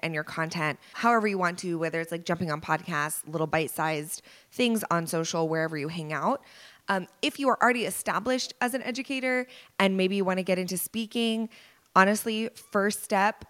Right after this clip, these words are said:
start pitching yourself to places. Like, kick it old school, do some research, find places that are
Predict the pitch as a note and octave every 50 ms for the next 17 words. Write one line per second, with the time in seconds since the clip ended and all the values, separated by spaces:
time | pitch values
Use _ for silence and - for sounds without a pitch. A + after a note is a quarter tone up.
0 | _ _ _ _ _ _ - - - - - G#3 F#3 - F#3+ F#3 E3+ - F3+ D#3+
1 | D3+ D#3 E3 - D#3+ B2 - - - - - F3+ D#3 - - - F2 - - -
2 | - - F3+ F3 - - - _ _ - F3+ F3 - _ _ _ _ _ - F3+
3 | E3+ - _ _ _ _ _ - - C#4+ C4+ - C4+ - - A3 A3 G3 - -
4 | - E3+ A#2+ F2 A#2 E3+ F3 G3+ G#3+ G#3+ - A#3 G#3 G#3 G3+ G3 G3+ - - E3
5 | C3+ F2+ - - - - - F3+ F3 F3+ G3 - - G3+ G#3 G#3+ - A3+ G#3+ G3+
6 | G3 G#3 G3+ - F#3+ F#3 F#3 F#3 F3+